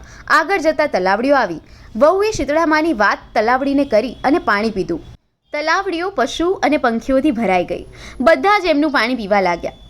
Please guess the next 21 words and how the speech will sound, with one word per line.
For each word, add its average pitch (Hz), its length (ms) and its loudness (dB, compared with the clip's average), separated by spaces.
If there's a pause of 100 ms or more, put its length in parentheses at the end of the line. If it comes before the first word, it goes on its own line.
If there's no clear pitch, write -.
(240)
વહુ 339 220 6
છોકરાને 311 480 0
લઈને 302 260 2
ઘરે 233 260 0
ગઈ. 226 300 0
સાસુ 294 460 -2
છોકરાને 311 480 0
જોઈને 294 280 2
રાજી 214 260 2
થઈ 185 180 -2
ગયા, 170 240 2 (280)
પણ 269 160 2
જેઠાણીના 254 560 2
મનમાં 233 360 0
વેર 202 220 4
વધ્યું. 180 320 0 (160)
બીજા 294 400 -4
વર્ષે 285 300 0
રાંધણ 233 340 0
છઠ 233 260 -2
આવી. 185 260 -4